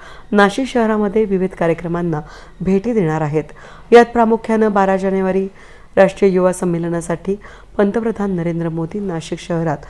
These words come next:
तपोवन मैदान या ठिकाणी सहभागी होणार आहेत. बावीस जानेवारीला ठाकरे गटाचे राज्यस्तरीय अधिवेशनानिमित्त उद्धव ठाकरे नाशिकमध्ये सभा घेणार आहेत.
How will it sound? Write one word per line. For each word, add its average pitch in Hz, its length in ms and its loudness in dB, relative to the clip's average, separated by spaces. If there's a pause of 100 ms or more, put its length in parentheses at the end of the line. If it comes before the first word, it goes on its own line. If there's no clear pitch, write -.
(320)
तपोवन 240 320 2
मैदान 175 440 -2
या 165 120 -2
ठिकाणी 165 420 -4 (440)
सहभागी 208 460 0
होणार 156 240 -2
आहेत. 147 220 -2 (600)
बावीस 180 300 4
जानेवारीला 170 500 2
ठाकरे 170 320 -6
गटाचे 165 400 -4
राज्यस्तरीय 160 640 -4
अधिवेशनानिमित्त 160 960 -4 (500)
उद्धव 196 280 0
ठाकरे 208 380 -2 (420)
नाशिकमध्ये 190 760 -2
सभा 165 260 -6
घेणार 151 320 -6
आहेत. 143 340 -6